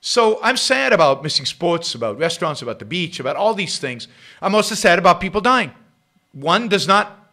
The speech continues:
zero out the other. My values are my values, and when they're gone, I'm sad about that. And don't, you're not gonna shame me. You're not gonna reduce my life into being measured and evaluated based on other people's lives.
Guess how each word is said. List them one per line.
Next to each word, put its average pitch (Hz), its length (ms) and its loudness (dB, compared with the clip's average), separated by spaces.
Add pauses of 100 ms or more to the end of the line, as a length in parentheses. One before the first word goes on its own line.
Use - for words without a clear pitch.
(160)
zero 165 460 4
out 156 200 2
the 160 60 -4
other. 123 300 -2 (260)
My 147 240 0
values 170 440 4
are 117 80 -2
my 123 280 0
values, 135 440 2
and 101 120 -12
when 117 120 -8
they're 147 100 0
gone, 143 420 2 (320)
I'm 139 200 -6
sad - 320 0
about 117 240 -8
that. 98 160 -18 (120)
And 110 240 -14
don't, 147 340 -4
you're 147 100 -6
not 190 100 0
gonna 147 140 -4
shame 131 380 -6
me. 143 320 -8 (500)
You're 147 120 -8
not 180 180 0
gonna 139 220 -2
reduce 127 520 -8
my 139 220 0
life 110 380 -8 (760)
into 143 340 -4
being 127 500 -6 (180)
measured 123 800 -2
and 127 120 -6
evaluated 110 920 2
based 135 340 -4
on 123 200 -10
other 151 180 -4
people's 92 360 -18
lives. - 320 -20